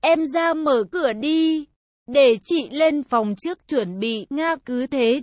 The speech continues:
trần truồng đi lên phòng, còn Nhung thì khoác tạm cái áo ngủ của Nga bước ra ngoài mở cửa. Hai em lên lầu đi, Hương mang theo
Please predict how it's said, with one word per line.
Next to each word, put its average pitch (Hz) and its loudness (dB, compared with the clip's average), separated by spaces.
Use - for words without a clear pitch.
trần 226 0
truồng 214 0
đi 294 -4
lên 294 0
phòng, 247 0
còn 277 0
Nhung 302 0
thì 269 -4
khoác 370 0
tạm 254 0
cái 240 -4
áo 233 0
ngủ 202 -2
của 247 -2
Nga 294 -2
bước 262 -4
ra 311 2
ngoài 269 2
mở 226 0
cửa. 180 0
Hai 320 -2
em 320 0
lên 330 2
lầu 262 2
đi, 277 -2
Hương 330 -2
mang 330 0
theo 320 0